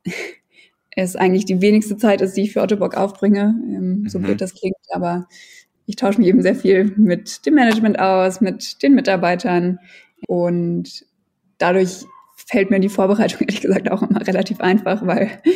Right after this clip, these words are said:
Speaker 1: ich viele Sachen einfach schon kenne aus meinen anderen Gesprächen, ähm,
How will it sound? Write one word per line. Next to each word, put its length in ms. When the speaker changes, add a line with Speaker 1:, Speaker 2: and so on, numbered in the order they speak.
Speaker 1:
ich 160
viele 180
Sachen 240
einfach 260
schon 160
kenne 320
aus 100
meinen 180
anderen 240
Gesprächen, 720
ähm, 440